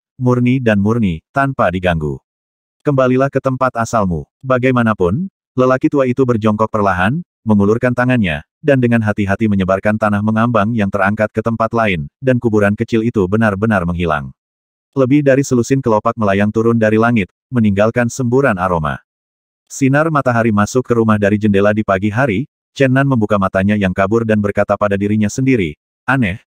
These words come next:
mengapa ayah saya tidak mengirim seseorang untuk mendesak saya untuk berlatih latihan hari ini? Ya, dia akan melangkah ke keabadian.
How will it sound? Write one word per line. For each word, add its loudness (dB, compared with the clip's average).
mengapa 0
ayah -2
saya -2
tidak -2
mengirim 0
seseorang -2
untuk -4
mendesak -2
saya 0
untuk -4
berlatih -2
latihan -2
hari -2
ini? -2
Ya, -2
dia -2
akan -2
melangkah 0
ke -8
keabadian. -2